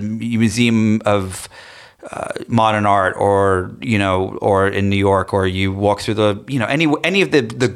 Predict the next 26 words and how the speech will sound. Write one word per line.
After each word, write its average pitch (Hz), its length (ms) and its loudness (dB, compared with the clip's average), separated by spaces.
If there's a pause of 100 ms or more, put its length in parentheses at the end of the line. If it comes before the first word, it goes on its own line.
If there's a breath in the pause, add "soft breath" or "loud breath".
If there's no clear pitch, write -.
great, 117 460 -2 (200)
the 120 120 2
great 113 200 0
museums, 98 440 -4
and 98 160 -2
you, 98 200 -2
you 101 200 -4
know, 92 100 -2
you 95 140 -2
look 110 200 0
at 110 80 0
a 104 40 0
John 95 320 0
Singer 90 240 -2
Sargent, 78 500 -6
and 95 140 -4
you 92 80 -2
think, 95 240 -6
like, 98 180 -2 (300 loud breath)
"That 90 180 -2
is 101 140 -2
an 104 100 -2
incredible 98 640 -4
piece 98 280 -4
of 92 80 -8
artwork 92 420 -2